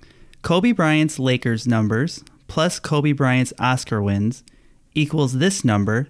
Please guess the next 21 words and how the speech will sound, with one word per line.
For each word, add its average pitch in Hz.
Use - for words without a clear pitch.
the 135
number 135
of 123
another 131
Laker 123
Hall 120
of 117
Famer. -
All 131
right, 180
Paul 202
Pierce's 143
number 123
minus 170
Larry 156
Bird's 135
number 107
gives 147
you 147
this 196
number, 104